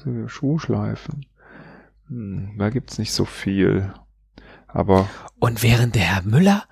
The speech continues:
Speaker 2: noch weiter guckt, wie das funktioniert,
Speaker 1: Kreuz-
Speaker 2: verrate ich euch.
Speaker 1: Knoten.
Speaker 2: Ach du Scheiße. <laughs> Das wollen wir nicht. <laughs>
Speaker 1: Fesselkunst. Ja,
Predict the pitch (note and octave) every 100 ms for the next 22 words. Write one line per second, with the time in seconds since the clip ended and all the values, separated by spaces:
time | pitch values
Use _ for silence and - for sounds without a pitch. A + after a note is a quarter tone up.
0 | - - - F2+ - F#2 D#3 E3 C#3+ D3+
1 | - - F#2+ - - F#2+ - G#2+ A2 E3
2 | - D3+ D#3 B2+ - C#3+ E3 B2+ C#3 -
3 | - - - A2+ D3+ F#3 - - - C#3+
4 | - - - F#3 - F#3 - - - -
5 | - - _ E4+ F#4 G3 - E3+ F#3 G#3
6 | D3 D3 F#3 - - - F#3+ - F#3 -
7 | A3 - - - - - - - _ _
8 | _ _ - D#3+ F#3+ - A2+ - G2 F#2+
9 | G2 - - - _ _ -